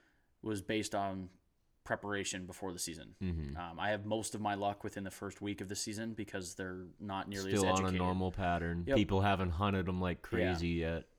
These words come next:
Speaker 1: You start educating birds and they change up real fast.
Speaker 2: Mm-hmm.
Speaker 1: Um,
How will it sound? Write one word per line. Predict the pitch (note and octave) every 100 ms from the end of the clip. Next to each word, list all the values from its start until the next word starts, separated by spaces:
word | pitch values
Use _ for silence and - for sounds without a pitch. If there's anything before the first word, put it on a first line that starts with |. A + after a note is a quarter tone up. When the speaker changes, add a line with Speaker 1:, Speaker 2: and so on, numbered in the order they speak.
| - - - _ - -
Speaker 1:
You | A#2
start | - B2
educating | A#2 A2 - A2+ G#2+
birds | A2+ A2+ A2
and | G#2
they |
change | G2+ G#2+ G#2 G2
up | G2 F#2
real | G#2+ G#2 F#2+
fast. | G2+ F#2 F2+ - F2+
Speaker 2:
Mm-hmm. | E2 D#2+
Speaker 1:
Um, | E2+ D#2+ D#2+